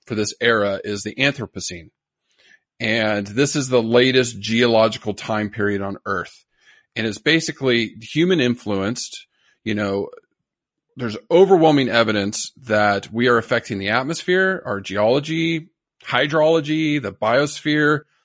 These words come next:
All the other Earth systems are being impacted by, by humans and altered and changed. It, it's scientific. We never say facts. There's a ton of evidence that says, "Hey, this is happening," right?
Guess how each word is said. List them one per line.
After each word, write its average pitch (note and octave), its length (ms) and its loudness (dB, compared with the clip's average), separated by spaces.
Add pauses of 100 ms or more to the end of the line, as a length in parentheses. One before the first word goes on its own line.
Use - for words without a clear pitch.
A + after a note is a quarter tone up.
(440)
All E3 240 8
the F#3 120 4
other D#3 160 4
Earth C#3 200 2
systems A2+ 720 -4
are A#2 100 -4
being A2 260 -4
impacted G2+ 640 -4
by, G2+ 200 0
by A2 160 -4
humans G#3+ 460 -2
and B2 120 -2
altered C#3 400 0
and A#2 100 -2
changed. - 500 -6 (280)
It, A2+ 200 -4
it's C#3 180 -2
scientific. D#3+ 720 -2 (960)
We - 80 -6
never A#2+ 100 -4
say A2 120 -8
facts. G#2 400 -2
There's A2+ 140 -8
a G#2 80 -4
ton - 360 -4
of A#2 80 -2
evidence G2 580 -4 (280)
that A2+ 100 -8
says, G#2+ 180 -4
"Hey, A2+ 180 -2
this G2+ 180 -6
is F#2 80 -10
happening," - 420 -14 (120)
right? A#2 240 0